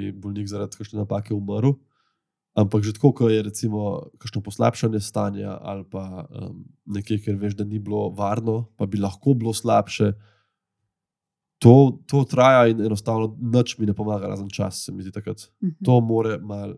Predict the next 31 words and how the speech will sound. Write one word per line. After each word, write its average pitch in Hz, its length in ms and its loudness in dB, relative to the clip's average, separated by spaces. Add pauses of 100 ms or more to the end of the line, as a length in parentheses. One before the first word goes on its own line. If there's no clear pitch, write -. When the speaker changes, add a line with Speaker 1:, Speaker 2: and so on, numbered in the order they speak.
(120)
Speaker 1:
s - 160 -20
časom 98 500 -6 (720)
se - 240 -8
umakniti. 98 400 -10
Speaker 2:
Mhm. 196 480 -4
Speaker 1:
A, 98 140 -10 (320)
in 101 340 -10 (200)
moraš 113 360 0
razdelati 107 480 -4
in 104 60 -8
moraš 98 320 -10
imeti 104 260 -12
te 110 80 -6
pogovore 107 640 0
in 101 120 -16
moraš, 95 240 -16
vse - 200 -10
mora 92 180 -10
biti 90 140 -16
zapisan. 104 460 -4 (960)
Am, 101 420 -2 (240)
spomnim 104 400 0
se 101 100 -8
pri 104 180 -6
eni 101 100 -6
bolnici, 101 380 -10
ko - 100 -16
sem 101 140 -10
se 101 140 -6
ji 101 60 -2
tudi 98 240 -14